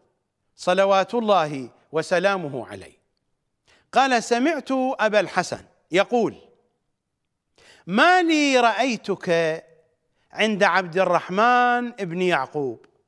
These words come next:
كان مخالفا لآل محمد هذا عبد الرحمن بن يعقوب. الإمام الكاظم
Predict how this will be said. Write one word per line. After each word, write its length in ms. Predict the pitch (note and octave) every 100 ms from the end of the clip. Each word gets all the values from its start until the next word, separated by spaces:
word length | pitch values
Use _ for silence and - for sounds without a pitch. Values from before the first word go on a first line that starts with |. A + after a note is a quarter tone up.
| _ _ _ _ _ _ _ _ _ _ _ _ _ _ _ _ _ _ _ -
كان 300 | B3+ C#4 A#3+
مخالفا 520 | A3 C#4 D4+ A3 F#3+
لآل 480 | E3+ D#3+ D3+ E3 D3+
محمد 500 | C3 - D3 A#2 G2 A#2+
هذا 520 | C#3+ C#3 B2 A2+ - _ _ _ _ _ -
عبد 220 | D3+ C#3+
الرحمن 560 | D3+ C#3+ D3+ F#3 F#3 D3+
بن 340 | E3 D3 D3+
يعقوب. 460 | C3+ G#2+ - G2 _ _ _ _ _ _ _ _ _ _ _ _ _ _ _ _ _ _ _ _ _ _ D#3
الإمام 480 | F#3 G#3 C4 C4+
الكاظم 680 | A#3 F3+ B3 C#4+ C4+ B3+ B3+